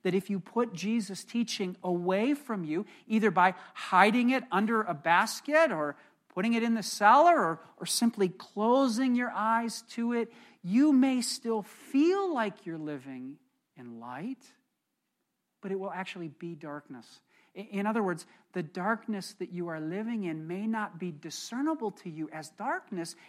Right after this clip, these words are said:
It may feel like light. And, and I would harbor a, a guess that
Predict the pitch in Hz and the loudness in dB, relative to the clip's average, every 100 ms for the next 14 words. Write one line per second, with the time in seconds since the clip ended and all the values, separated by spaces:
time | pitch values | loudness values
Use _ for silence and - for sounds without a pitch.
0 | _ 202 208 214 247 247 - 208 196 185 | _ -6 -4 -2 -2 -4 -6 -6 -4 -4
1 | - _ _ _ _ - 160 147 135 131 | -10 _ _ _ _ -16 -14 -12 -12 -10
2 | 120 98 _ - _ _ _ _ _ _ | -12 -16 _ -20 _ _ _ _ _ _
3 | _ _ _ _ _ _ _ _ _ _ | _ _ _ _ _ _ _ _ _ _
4 | _ _ - 160 165 175 208 160 - 190 | _ _ -16 -12 -8 -4 -4 -6 -4 -2
5 | 180 151 - - 135 156 160 156 185 196 | -2 -6 -8 -16 -16 -14 -14 -12 -10 -10
6 | - 160 | -10 -16